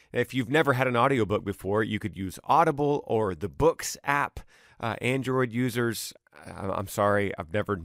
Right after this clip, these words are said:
known your language, but there's a way to do it for sure. Also, if you want to get a hold of me, if you want me to send you a message for any reason or to anyone,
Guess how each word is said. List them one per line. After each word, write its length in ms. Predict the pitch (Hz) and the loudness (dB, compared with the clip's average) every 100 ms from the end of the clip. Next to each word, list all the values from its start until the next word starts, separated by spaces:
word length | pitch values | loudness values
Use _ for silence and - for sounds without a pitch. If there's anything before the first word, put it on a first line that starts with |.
| - | -6
known 240 | 107 107 104 | -2 0 0
your 100 | 101 | 0
language, 500 | 92 92 87 80 - _ _ | -2 -2 -6 -8 -14 _ _
but 140 | 131 - | -2 2
there's 180 | 147 | 2
a 80 | 127 | 4
way 140 | 143 139 | 4 2
to 80 | 120 | 2
do 140 | 123 | 0
it 140 | 104 | 0
for 100 | 113 | -2
sure. 400 | 110 110 82 - _ _ _ - - - | -4 -2 -4 -6 _ _ _ -20 -18 2
Also, 380 | 202 185 - 143 | 4 6 6 4
if 160 | 127 | 4
you 80 | 147 | 2
want 120 | 165 | 4
to 60 | 180 | 4
get 140 | 170 | 4
a 60 | 143 | 2
hold 480 | - - 165 175 165 | 0 0 2 2 0
of 240 | 123 92 | -2 -4
me, 280 | 98 95 82 92 | -4 -4 -4 -6
if 100 | 117 | -4
you 60 | |
want 200 | 123 131 | -4 -4
me 200 | 120 131 | -2 -4
to 140 | 113 110 | -4 -8
send 340 | - 127 120 | -6 -6 -4
you 160 | 117 107 | -4 -4
a 80 | 104 | -4
message 580 | 107 120 - 110 98 - | -2 -2 -2 -4 -6 -4
for 200 | 123 - | -2 0
any 220 | 131 160 | 0 0
reason 440 | 139 113 104 110 110 | 0 0 -2 -4 -2
or 160 | 107 110 | -2 -2
to 300 | - 147 - | 2 2 2
anyone, 680 | 143 156 147 135 120 117 | 0 0 2 2 2 0